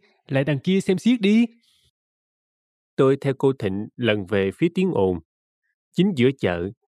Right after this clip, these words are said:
dưới gốc bàn già, giữa một vòng người hiếu kỳ chen chúc vây quanh, những tay sơn đông mãi võ đang làm trò. Cô cháu tôi phải loay hoay khá lâu mới vẹt được một kẽ hở chui vào.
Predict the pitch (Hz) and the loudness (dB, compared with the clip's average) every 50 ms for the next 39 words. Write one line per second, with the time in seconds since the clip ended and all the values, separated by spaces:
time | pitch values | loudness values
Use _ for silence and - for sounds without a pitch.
0 | _ - 165 196 185 233 226 233 _ - 92 92 90 87 92 98 87 90 87 85 | _ 0 0 2 2 2 0 0 _ -8 -8 -8 -8 -6 -6 -4 -4 -4 -6 -8
1 | 85 _ _ _ _ _ _ _ _ _ _ _ _ _ _ 123 120 123 160 196 | -10 _ _ _ _ _ _ _ _ _ _ _ _ _ _ 0 2 2 2 2
2 | 175 123 107 - - 113 113 110 107 110 110 110 107 98 - 180 202 220 - _ | 2 0 0 0 -2 -2 -2 -2 -4 -2 -2 -2 -2 -4 -2 -2 -2 -2 -2 _
3 | 117 104 101 98 - _ 143 131 123 - 196 202 - - 123 117 110 - 131 120 | -4 -4 -4 -4 -4 _ -2 -2 0 0 -2 -4 -2 0 -2 -2 0 -2 -2 -2
4 | 120 120 113 - _ _ _ _ _ _ _ - 151 165 - 170 160 160 - - | -2 -4 -8 -12 _ _ _ _ _ _ _ -2 0 0 2 0 0 0 0 -2
5 | 170 165 160 156 156 151 143 113 101 113 127 127 110 92 87 110 131 139 139 123 | -2 0 0 0 -2 -2 -2 -2 0 -2 0 -2 -4 -4 -4 -6 -4 -2 -2 -2
6 | 117 107 90 76 78 - - 90 87 80 76 - _ _ _ _ _ _ _ _ | 0 -2 -2 -2 -2 -2 -2 0 0 -2 -4 -10 _ _ _ _ _ _ _ _
7 | _ _ _ _ _ _ _ _ _ _ _ _ - - 131 131 127 - 131 - | _ _ _ _ _ _ _ _ _ _ _ _ 0 2 2 2 2 0 0 0
8 | - - 120 113 113 110 - 117 123 123 120 113 110 98 117 113 110 104 - - | 0 0 2 2 2 0 -2 -2 -2 0 -2 -2 -2 -2 -4 -4 -4 -6 -8 -8
9 | 127 160 180 151 131 117 113 104 - _ - _ _ 180 190 185 - - 104 104 | -6 -4 0 0 0 0 0 -4 -8 _ -20 _ _ 0 0 2 2 0 -2 -2
10 | 101 - 110 101 98 - 110 101 95 - - 104 113 123 104 92 82 117 135 127 | -2 -2 -4 -4 -2 -2 -4 -4 -4 -2 0 0 0 0 -2 -4 -4 -4 -6 -2
11 | - 139 123 101 - 92 82 80 73 - | 0 0 0 2 0 -2 -2 -2 -6 -10